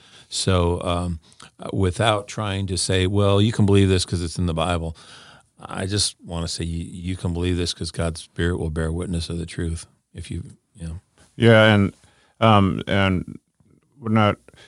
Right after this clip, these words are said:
Speaker 2: we wanna be clear, the Bible, I believe the Bible is, uh, is a message from God to us as well, to know him. Um, and so, not saying that you don't need the Bible or it's not worth reading, um, but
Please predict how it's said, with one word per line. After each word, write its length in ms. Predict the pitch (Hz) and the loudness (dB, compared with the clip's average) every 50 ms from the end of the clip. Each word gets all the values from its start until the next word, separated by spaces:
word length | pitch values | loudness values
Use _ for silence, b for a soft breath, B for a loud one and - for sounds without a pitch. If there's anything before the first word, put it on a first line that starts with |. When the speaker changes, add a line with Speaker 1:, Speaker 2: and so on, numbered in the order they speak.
| b b b b b b b b b _ _ _ _ _ | b b b b b b b b b _ _ _ _ _
Speaker 2:
we 60 | - 117 | 4 6
wanna 120 | 123 117 | 8 8
be 120 | 107 101 | 8 6
clear, 320 | - - - 120 120 120 113 | 4 4 4 6 6 6 6
the 100 | 98 95 | 6 6
Bible, 420 | 95 101 107 113 113 107 107 104 | 6 8 8 8 8 6 8 8
I 120 | 101 101 104 | 8 8 6
believe 460 | 104 110 98 101 98 95 85 - - | 6 4 4 4 4 2 0 -2 0
the 140 | 92 95 95 | 2 2 4
Bible 480 | 92 90 92 95 95 98 98 98 95 | 6 6 6 6 6 4 4 4 4
is, 340 | 92 92 90 87 85 - - | 4 2 2 0 0 -2 -2
uh, 420 | - 80 90 87 85 76 57 - - - | 2 2 4 4 4 2 0 -2 -4 -4
is 200 | 85 92 87 95 | -2 -2 0 0
a 60 | 90 | 2
message 400 | 87 92 98 98 - 98 85 - | 2 2 2 2 0 -2 -4 -4
from 200 | - 98 92 90 | -4 -2 0 2
God 340 | 90 92 92 92 95 87 - | 4 6 6 6 6 4 2
to 160 | 104 98 95 | 0 2 4
us 220 | 92 95 - - | 4 2 2 0
as 140 | 98 87 - | -2 -2 0
well, 240 | 92 90 92 95 92 | 2 2 4 4 2
to 140 | - 98 95 | 2 0 2
know 200 | 95 95 98 98 | 2 4 4 4
him. 380 | 92 104 104 101 98 98 92 b b b b b b b | 6 6 6 6 6 4 2 b b b b b b b
Um, 520 | - 95 92 90 90 87 85 85 85 85 - - _ b b b b b - | 0 2 4 4 4 4 2 2 0 0 -4 -8 _ b b b b b -2
and 180 | - 101 95 90 | 0 2 2 2
so, 440 | - - 98 90 87 85 82 80 - _ _ _ _ _ b b b b b | 2 2 4 4 4 4 2 0 -4 _ _ _ _ _ b b b b b
not 240 | - 104 92 - - | 0 0 0 2 0
saying 380 | - 101 101 95 95 95 92 | 0 2 2 4 4 4 4
that 280 | 90 90 90 87 - - _ _ _ - | 4 4 2 0 -2 -4 _ _ _ -8
you 80 | - 98 | -4 -2
don't 220 | 95 92 - - | -2 -2 0 0
need 240 | 90 98 104 104 92 | -2 -2 0 0 0
the 60 | 95 | 2
Bible 320 | 92 90 90 98 98 104 | 4 6 6 6 6 6
or 240 | 107 107 98 87 85 | 4 4 6 4 4
it's 140 | 87 82 - | 2 0 0
not 220 | 104 98 90 - | 2 2 2 2
worth 260 | - 92 104 92 - - | 2 2 0 0 0 0
reading, 540 | 92 95 95 95 98 98 98 95 85 82 - - | 0 0 2 2 2 2 2 2 0 -2 -4 -2
um, 420 | 65 92 87 90 87 80 78 87 | 0 0 2 2 0 0 0 0
but 300 | 85 98 98 95 - - | 2 2 4 2 2 0